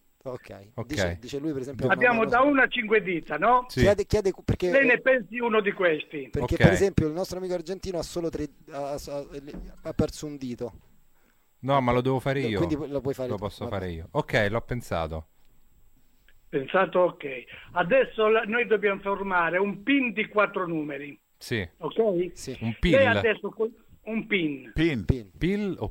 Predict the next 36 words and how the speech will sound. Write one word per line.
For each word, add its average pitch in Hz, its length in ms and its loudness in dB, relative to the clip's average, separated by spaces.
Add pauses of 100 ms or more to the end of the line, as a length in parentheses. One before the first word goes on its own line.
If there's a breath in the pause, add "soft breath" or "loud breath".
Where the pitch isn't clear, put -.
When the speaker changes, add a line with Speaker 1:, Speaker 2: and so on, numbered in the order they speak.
Speaker 2:
pin? 87 400 -6 (800)
Speaker 3:
Pin, 170 400 2
pin. 147 520 -2
Speaker 2:
Ma 117 200 0
Speaker 1:
Pin. 117 100 -2
Speaker 2:
pil 160 260 2
è 131 40 2
scritto 117 360 -4
co-, 117 320 -2
P 139 180 -2
H? 113 460 -2 (680)
P - 100 -12
H - 280 -2
il? 107 300 -2 (460)
Speaker 3:
Il 196 280 2
pin, 262 500 2
eh, 202 180 -4
ce 185 100 -6
l'hai, 220 240 4
eh, 190 280 4
Speaker 1:
Credo 175 200 2
Speaker 3:
lei 196 80 4
Speaker 1:
che 160 60 0
Speaker 3:
ce 175 80 -2
Speaker 1:
sia 175 100 0
Speaker 3:
l'ha 185 40 0
Speaker 1:
il 190 60 -10
diminutivo 170 440 0
di 160 80 -8
Speaker 3:
davanti? 156 160 -8
Speaker 1:
Filippo. 127 480 -4 (260)
Speaker 2:
Ah, 139 460 0
Phil. 110 380 -2 (140)
Speaker 1:
Phil. 120 200 -10 (1160)
Speaker 3:
Pin, 247 440 2
pin. 240 420 0